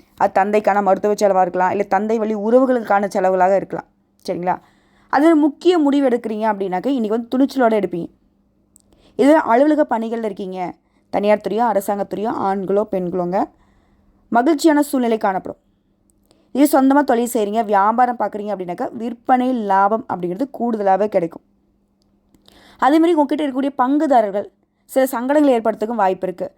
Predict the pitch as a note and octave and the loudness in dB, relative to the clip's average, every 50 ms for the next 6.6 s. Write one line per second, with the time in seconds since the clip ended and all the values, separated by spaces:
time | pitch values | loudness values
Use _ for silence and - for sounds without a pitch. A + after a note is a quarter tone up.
0 | _ _ _ _ - C4+ D4 C4+ B3+ A#3+ - - C4+ C#4 C#4+ D4 D#4 D4 C4+ D4 | _ _ _ _ 0 0 2 2 0 -2 -2 -2 0 2 2 2 2 4 2 2
1 | C#4 A#3+ G#3 G#3+ A#3 B3+ A#3+ B3 A3+ A3+ - B3 B3 A#3+ - G#3+ A3 B3 B3+ - | 2 2 2 0 0 0 -2 -4 -6 -6 -6 -6 -4 -4 -4 -4 -4 -4 -2 -2
2 | G3+ G#3+ A#3 A3+ A#3+ A3 G#3 G#3 G3+ G#3+ B3 B3+ B3+ G3 - A3 A#3 A#3 A3 G3+ | -4 -2 -2 -4 -4 -4 -4 -4 -4 -4 -4 -4 -4 -2 -2 -2 -2 0 0 0
3 | G3+ G#3 - A3 G#3+ G#3+ G#3+ G#3 G#3+ A3 G#3+ - F#3 F#3 F#3 G#3+ - - A3 A3 | 0 0 0 -2 0 0 -2 -2 -2 -4 -4 -6 -6 -4 -4 -6 -4 -4 -4 -2
4 | A#3 A#3+ A#3+ A3+ A3 A3 G3+ F#3+ E3+ F3 F3 F#3+ F3+ F3+ F3+ E3+ - F3 E3+ - | -2 -2 -2 -2 -2 -2 -2 -4 -4 -2 -2 -2 -2 -4 -6 -6 -6 -8 -6 -6
5 | E3 D#3+ D#3+ D#3 D#3+ F#3 G#3+ A#3+ C4 - _ _ _ - - _ _ _ _ - | -6 -6 -6 -4 -2 0 0 0 0 -4 _ _ _ -20 -20 _ _ _ _ 0
6 | F#3+ G3+ G#3 G#3+ G#3 F#3+ G3 A3 B3 C4 - | 2 4 4 4 2 2 2 2 2 0 -2